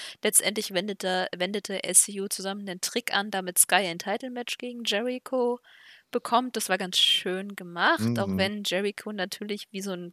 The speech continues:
Speaker 1: kleiner Idiot rüberkam, aber
Speaker 2: Ja.
Speaker 1: er hat's ganz gut rübergebracht. Also, es war nicht ganz so peinlich für ihn.
Speaker 2: Mhm.
Speaker 1: Fand ich echt nett gemacht. Ähm,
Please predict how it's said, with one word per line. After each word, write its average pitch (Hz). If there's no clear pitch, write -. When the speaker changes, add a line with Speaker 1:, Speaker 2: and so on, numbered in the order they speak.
Speaker 1:
kleiner 185
Idiot 175
rüberkam, 254
aber 180
Speaker 2:
Ja. 98
Speaker 1:
er 214
hat's 262
ganz 220
gut 226
rübergebracht. 165
Also, 170
es -
war 156
nicht 156
ganz 151
so 143
peinlich 156
für -
ihn. 95
Speaker 2:
Mhm. 95
Speaker 1:
Fand 190
ich -
echt -
nett 160
gemacht. 165
Ähm, 160